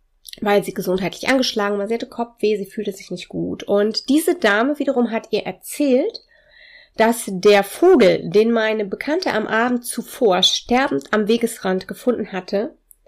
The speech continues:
in ihrer Aura festsitzt und ihr die Energie abzieht. Darum hätte meine Bekannte so Kopfschmerzen, wäre so müde und so, ja, um es mit meiner Sprache zu sagen, so lurig, ne?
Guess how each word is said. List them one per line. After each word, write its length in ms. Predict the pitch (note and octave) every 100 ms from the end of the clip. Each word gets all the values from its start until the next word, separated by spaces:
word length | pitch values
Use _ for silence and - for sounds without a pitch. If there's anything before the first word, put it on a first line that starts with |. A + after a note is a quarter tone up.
| _ _ _ -
in 120 | G#3+
ihrer 380 | G#3+ G3+ G3 -
Aura 340 | G3+ G#3 E3+
festsitzt 840 | E3 - B3+ B3 - G3+ A#3+ - -
und 180 | F#3 F#3
ihr 160 | F#3+
die 220 | F3+ F3+ -
Energie 440 | F#3 F3 F#3+ A3
abzieht. 640 | - - - - - - _ - _ - - _
Darum 320 | G#3 A3 C4+
hätte 240 | A#3+ G#3+ G3+
meine 240 | F#3 F3+
Bekannte 440 | F3 - G3+ A3 -
so 120 | -
Kopfschmerzen, 800 | - A3+ - - F#3 F#3 F#3 F#3+
wäre 200 | G3+ F#3
so 140 | F#3+
müde 560 | F#3+ A3 A3 F3+ F#3 -
und 140 | F#3+
so, 240 | F#3 F#3+ F#3+
ja, 200 | G3 F#3
um 100 | G3+
es 120 | -
mit 100 | F#3+
meiner 240 | F#3+ G3+
Sprache 340 | G3 - G3+ -
zu 180 | - -
sagen, 240 | G3 G3+
so 120 | G3
lurig, 680 | F#3+ G3 G3 F#3 F3 - -
ne? 240 | G#3 C#4+